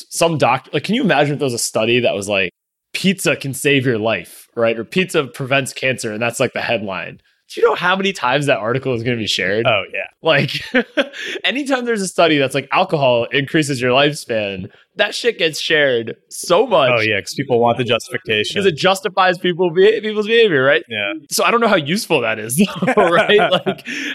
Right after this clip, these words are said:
Speaker 1: I guess, like, that's what I'm saying, is, like, there's some weird, like,
Speaker 2: Oh, yeah, I see what you mean.
Speaker 1: there's some weird, like, edge cases where, like, mostly it's, it's not that.
Speaker 2: So here's the thing, though. That information is useful because it's enabling.
Speaker 1: That's true.
Speaker 2: Right?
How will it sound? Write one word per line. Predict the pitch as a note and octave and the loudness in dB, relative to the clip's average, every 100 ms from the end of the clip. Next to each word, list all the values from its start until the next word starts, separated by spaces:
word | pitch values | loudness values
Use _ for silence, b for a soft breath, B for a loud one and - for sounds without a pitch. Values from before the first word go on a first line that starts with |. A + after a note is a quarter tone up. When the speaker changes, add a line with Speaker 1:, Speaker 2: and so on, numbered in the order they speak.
| - | 0
Speaker 1:
I | |
guess, | G3+ G3+ | 2 0
like, | F3+ | 0
that's | E3 E3+ | 0 0
what | E3+ | 0
I'm | D3 | 0
saying, | D3 C3+ A2+ | 2 0 0
is, | A#2+ | -4
like, | C#3+ C3 | -4 -2
there's | E3+ D#3 | -4 -2
some | G3+ G3+ G3 | 2 2 2
weird, | D#3 D#3+ E3 D3+ | 4 6 4 4
like, | D3+ B2+ | 2 4
Speaker 2:
Oh, | G#2+ | 4
yeah, | G#2 G2+ | 4 2
I | G2 | 0
see | A#2 | -2
what | G#2+ | -8
you | D3+ | -8
mean. | F#2+ F#2 F2 | -6 -8 -4
Speaker 1:
there's | F3 - | -2 2
some | G3+ | 0
weird, | F#3+ G3 | 2 2
like, | E3+ - | 2 0
edge | C3+ C3 | -2 -2
cases | E3+ D3+ F3 F3+ D#3+ | -2 -2 -2 -2 -4
where, | D3 C3+ B2+ - | 0 0 0 0
like, | F3+ | 0
mostly | F3+ B3+ B3+ E3 | 4 2 4 2
it's, | C3 - | 0 -4
it's | C3 C3 | -8 -6
not | C3+ A2+ G#2+ | -4 -4 -2
that. | G2 F#2 - | -2 -4 -2
Speaker 2:
So | - A#2+ | 0 2
here's | B2+ | 2
the | G#2+ | 2
thing, | G2 A#2 G2+ | 0 0 0
though. | F#2 F#2 _ _ B2+ G2 | -2 -6 _ _ -16 -8
That | G#2+ G#2 A2 A#2 | -4 -2 -2 -4
information | G#2+ - G#2 F#2+ F#2+ - A2 G2 - _ | -8 -8 -4 -2 -2 -4 -4 -6 -10 _
is | B2 G#2+ G2 F2+ | 0 2 2 0
useful | F#2+ F#2+ G2 F#2+ - G#2+ F#2 | -4 0 2 2 0 -2 -2
because | F2 G2 - G2+ F#2+ | -4 -8 0 0 2
it's | A2+ F#2+ | -2 -4
enabling. | A#2+ F#2+ F#2 F#2 A2 A#2+ B2+ C#3+ - | -4 -4 -2 -2 -4 -8 -8 -10 -6
Speaker 1:
That's | A#2 A2+ | -4 -2
true. | - A#2 - - | -2 -4 -6 -10
Speaker 2:
Right? | - G#2 G2 | -2 2 2